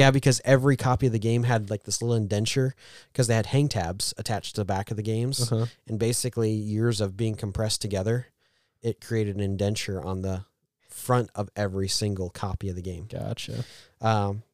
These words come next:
Speaker 1: but anyways, I sold through them, uh, really well. I donated six of 'em for the auction, and 'cause it was, like, for a charity auction. And then, uh, this guy, these guys next to me,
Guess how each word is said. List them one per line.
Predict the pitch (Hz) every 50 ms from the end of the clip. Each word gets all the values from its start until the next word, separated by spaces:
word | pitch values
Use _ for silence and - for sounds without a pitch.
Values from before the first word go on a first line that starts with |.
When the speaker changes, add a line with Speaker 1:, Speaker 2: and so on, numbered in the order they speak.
| _ _ _ _ _
Speaker 1:
but | - 117 110 -
anyways, | - 139 147 139 123 117 117 107
I | 104 107
sold | 123 - - - 127 139 135 -
through | - 143 139
them, | 139 131 120 113 101 - -
uh, | 107 104 101 101 98
really | 101 110 107 117 156
well. | 165 143 104 95 113 135 - _ _ _ _ _ _ _ _ _ _ _ _ _ _ _ _ _ _ -
I | 107 120
donated | 113 113 110 110 110 110 104 101 107 101 -
six | - - - 123 - -
of | 123 101 104
'em | 107 104 107 107 107 - _ _ _ _ _
for | - 120
the | 107 107 -
auction, | 90 98 95 95 - - - 110 107 104
and | 104 98 92 92 - - - - - _
'cause | - 120 101 117
it | 110
was, | 104 107 95
like, | 101 101 101 -
for | - 113
a | 104
charity | - - 123 110 101 98 95
auction. | 95 90 90 92 - - 98 95 98 107 - _ _ _ _ -
And | 104 101 95 95 95 98
then, | 98 98 95 90 - -
uh, | 104 101 92 92 98 110 - _ _ _ _ _ _ _ _ _ _ _ _ _
this | 117 123 120 -
guy, | - 135 131 135 -
these | - 131 123 -
guys | - 123 127 123 117
next | 120 113 117 - -
to | - 98
me, | 87 80 87 -